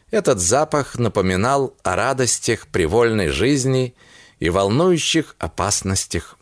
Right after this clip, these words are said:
моря. После выборки жемчуга самые крупные раковины переносили на Медузу. Зурита был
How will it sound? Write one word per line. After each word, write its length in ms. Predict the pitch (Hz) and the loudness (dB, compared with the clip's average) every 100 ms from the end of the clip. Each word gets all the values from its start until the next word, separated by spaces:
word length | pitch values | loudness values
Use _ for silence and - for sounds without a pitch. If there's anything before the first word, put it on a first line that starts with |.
| - | -8
моря. 520 | 78 78 69 60 60 - _ _ _ _ _ - | -2 -2 -2 -4 -8 -12 _ _ _ _ _ 0
После 380 | 190 - 143 | 0 2 0
выборки 560 | 127 151 151 151 - 135 | 2 2 4 0 2 0
жемчуга 760 | 107 170 175 - 78 67 67 - _ _ _ | 2 2 0 -2 -4 -2 -4 -6 _ _ _
самые 460 | - 151 175 160 151 | -2 0 2 2 0
крупные 600 | - 151 170 131 127 110 | 2 2 2 0 2 2
раковины 760 | 110 151 - 135 139 139 139 - - | 2 0 0 0 2 2 0 -4 -4
переносили 840 | 151 143 101 95 - 156 151 135 - | 0 2 2 0 2 2 2 0 -2
на 120 | 135 | 0
Медузу. 720 | 147 147 113 78 69 60 - - _ _ _ _ | 2 0 0 0 0 -4 -8 -18 _ _ _ _
Зурита 520 | 80 80 117 196 180 | -4 0 2 2 2
был 340 | 165 160 165 | 2 4 2